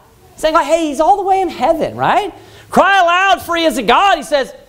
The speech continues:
"Either he is talking," maybe he's talking to somebody. "Either he is talking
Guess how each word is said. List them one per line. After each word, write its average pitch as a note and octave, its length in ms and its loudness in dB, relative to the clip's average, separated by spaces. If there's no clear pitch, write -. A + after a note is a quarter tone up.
"Either D#4+ 320 2
he A#3+ 160 -6
is F3 180 -6
talking," G3 960 0
maybe E4 160 -4
he's E4+ 120 -2
talking E4 420 -4
to C4 80 -2
somebody. B2+ 500 -8
"Either F4 300 0
he D#4 100 -10
is C4 160 -10
talking D4+ 760 -4